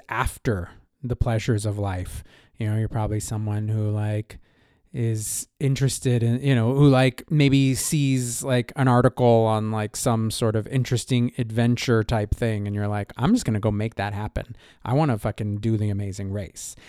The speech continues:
You know, like, you're just gonna, like, go after it. And I think when it comes to, like, parenting too, well, you may just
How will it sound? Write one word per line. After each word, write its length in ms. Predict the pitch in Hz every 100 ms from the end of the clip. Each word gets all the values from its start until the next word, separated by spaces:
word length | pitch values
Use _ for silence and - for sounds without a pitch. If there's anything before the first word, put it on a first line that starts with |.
| -
You 140 | - 131
know, 180 | 123 127
like, 220 | 120 113
you're 140 | 113
just 200 | 110 107
gonna, 260 | 113 107 98
like, 220 | 98 101
go 220 | 113 104
after 480 | 107 101 - - -
it. 260 | - - - - _ _ _ -
And 720 | 131 120 110 107 107 107 107 -
I 60 | 113
think 200 | 117 107
when 120 | 104
it 80 | 104
comes 260 | 107 101 -
to, 100 | 101
like, 180 | 101
parenting 480 | - 180 196 151 127
too, 260 | - 202 175
well, 160 | 135
you 140 | 123 123
may 180 | 123 123
just 320 | 120 -